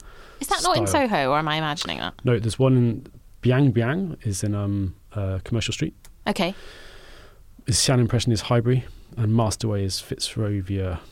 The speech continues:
Speaker 1: That's what I think. That's what
Speaker 2: area.
Speaker 1: I'm thinking of.
Speaker 2: And, um, again, it's just, that's definitely a level of, a t-, a style of cooking that I don't do at home. I don't
Speaker 1: Mm-hmm.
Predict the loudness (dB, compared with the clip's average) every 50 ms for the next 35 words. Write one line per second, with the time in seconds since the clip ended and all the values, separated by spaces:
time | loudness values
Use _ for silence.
0 | -12 -8 -4 -4 -4 -4 -4 -4 -4 -4 -4 -4 -4 -4 -2 -2 -2 -2 -2 -4
1 | -6 -8 -10 -14 -16 -16 -16 -16 -16 -14 -16 -16 -12 -6 -4 -2 -2 0 -2 -2
2 | -2 -4 -6 -8 -10 -12 -8 -6 -4 -2 -2 -2 -2 -6 -6 -6 -4 -4 -4 -4
3 | -4 -6 -10 -12 -8 -2 0 0 0 0 -2 -2 -2 0 2 2 2 2 2 0
4 | 0 -2 -4 -6 -6 -8 -8 -8 -8 -6 -4 -4 -4 -4 -2 0 0 0 0 -2
5 | -4 -4 -4 -4 -6 -6 -6 -4 -6 -6 -4 -6 -8 -8 -8 -8 -8 -6 -4 -4
6 | -2 -2 -4 -6